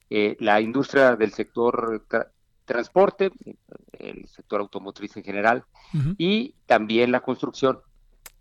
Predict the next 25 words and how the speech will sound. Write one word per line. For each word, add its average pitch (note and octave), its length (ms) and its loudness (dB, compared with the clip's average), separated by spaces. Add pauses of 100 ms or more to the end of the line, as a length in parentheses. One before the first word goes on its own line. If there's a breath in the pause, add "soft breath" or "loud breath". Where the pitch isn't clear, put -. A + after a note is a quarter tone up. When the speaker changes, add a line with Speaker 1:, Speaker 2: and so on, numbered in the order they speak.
(160)
Speaker 1:
Esto D3+ 280 -2
nos F3+ 160 -4
representa C3 580 -2
más F3+ 280 0
de G3 100 2
ciento F3+ 460 0
treinta B2 380 2
mil, D3 420 0
más C3 260 -2
o C#3+ 60 -4
menos, C3 420 -2
empleos B2 800 0 (480)
en G2+ 180 -10
nuestro G2+ 240 -10
estado, A#2+ 540 2 (180)
que G2+ 160 -4
son D3 300 2
los D#3 120 -2
que A2+ 140 -2
ya C3 120 2
están C#3+ 420 0
listos D3 640 -2
para G#2+ 320 4
poder A2 280 2
regresar. A2+ 580 -2